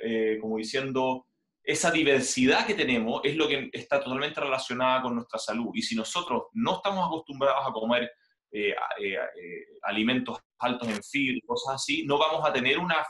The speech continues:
flora desarrollada para poder digerir y, o procesar estos alimentos. Entonces, al principio,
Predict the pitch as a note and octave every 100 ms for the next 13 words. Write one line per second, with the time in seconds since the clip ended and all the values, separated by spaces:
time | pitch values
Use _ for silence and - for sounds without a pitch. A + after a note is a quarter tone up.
0 | C#3+ D3 D3+ D3+ D#3 - _ _ A2+ B2+
1 | - B2+ A#2+ A#2 C#3 F3+ D#3+ C3 C3 B2
2 | B2+ C3+ C3 - B2 C3 E3 - - B2
3 | A#2+ - _ _ _ _ _ _ - A#2+
4 | A#2+ B2+ - - C#3 - B2 G#2+ A2+ C#3
5 | G#2+ G2+ C3+ D3+ C3+ B2+ A#2 - G3+ B2+
6 | A#2+ -